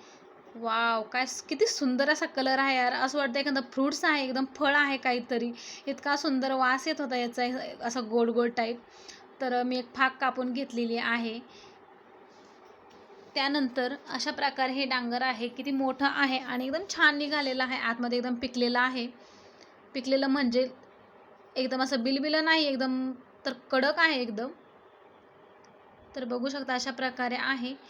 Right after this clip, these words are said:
तर चला आपण याचा आता, याला आपण किसून घेऊयात.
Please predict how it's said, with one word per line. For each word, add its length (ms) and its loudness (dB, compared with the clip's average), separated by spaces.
तर 80 -4
चला 280 0
आपण 320 2
याचा 220 -4
आता, 200 -2
याला 160 -4
आपण 200 -4
किसून 360 -2
घेऊयात. 420 2